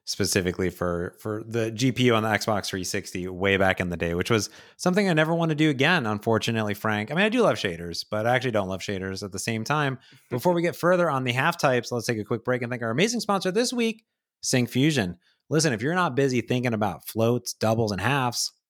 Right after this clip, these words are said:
well, you should probably just be using Syncfusion to create beautiful applications. They have thousands of controls, more controls that can fit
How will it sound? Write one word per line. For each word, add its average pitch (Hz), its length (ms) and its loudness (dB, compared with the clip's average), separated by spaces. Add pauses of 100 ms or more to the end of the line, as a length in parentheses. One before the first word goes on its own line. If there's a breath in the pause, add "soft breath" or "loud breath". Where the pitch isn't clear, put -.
(200)
well, 190 300 -2 (180)
you 165 100 0
should 180 100 0
probably 196 180 4
just 185 140 0
be 196 60 -2
using 180 220 2
Syncfusion 165 640 0 (220 soft breath)
to - 100 -20
create 127 260 0
beautiful 135 480 2
applications. 107 680 -4 (280 loud breath)
They 135 60 -4
have 117 140 0
thousands 156 640 2
of 131 260 0
controls, 139 440 0
more 185 240 2
controls 220 480 2
that 135 100 2
can 123 160 -4
fit 160 320 0